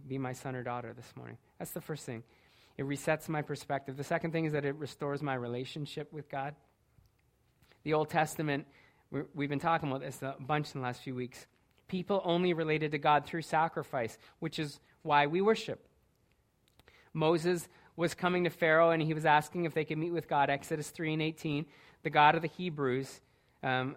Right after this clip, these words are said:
asked it, that the God of the Hebrews has met with us. They wanted to have that relationship, that closeness. And that only happened in the Old Testament when there was the animal sacrifice.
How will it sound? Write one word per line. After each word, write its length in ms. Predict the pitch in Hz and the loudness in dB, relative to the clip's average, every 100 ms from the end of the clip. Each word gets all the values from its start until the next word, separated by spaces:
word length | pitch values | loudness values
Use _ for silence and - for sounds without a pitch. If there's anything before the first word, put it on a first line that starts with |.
| - | 2
asked 300 | 143 151 170 | 4 4 2
it, 260 | 156 165 | 0 0
that 180 | 147 135 | 0 0
the 60 | 139 | 0
God 260 | 147 147 | 4 4
of 60 | 160 | 2
the 60 | 156 | -4
Hebrews 420 | 165 147 139 - | -6 -4 -4 -2
has 260 | 147 143 170 | -2 -2 -4
met 280 | 160 170 175 | -2 -2 -2
with 180 | 131 | -4
us. 180 | 120 117 | -4 -4
They 100 | 135 | -4
wanted 240 | 131 139 139 | -2 -2 -2
to 60 | |
have 280 | 131 135 135 | 0 0 2
that 280 | 135 135 - | 2 2 -2
relationship, 720 | 139 135 143 147 139 - 127 | -6 -2 -2 -4 -6 -8 -6
that 180 | 135 - | -6 -6
closeness. 540 | - 180 - 131 120 - - - | -6 -6 -6 -8 -10 -14 -16 -2
And 100 | 151 | 4
that 140 | 151 | 6
only 240 | 160 185 208 | 6 6 6
happened 380 | 190 180 185 | 6 4 2
in 80 | 170 | 2
the 100 | 165 | 2
Old 100 | 151 | 0
Testament 360 | 202 196 147 147 | 0 -2 -4 -2
when 100 | 135 | 0
there 80 | 131 | -2
was 100 | 131 | -2
the 160 | 135 | -2
animal 240 | 131 135 135 | -2 -2 -4
sacrifice. 680 | 185 196 147 - 117 113 | -4 -4 -6 -10 -10 -12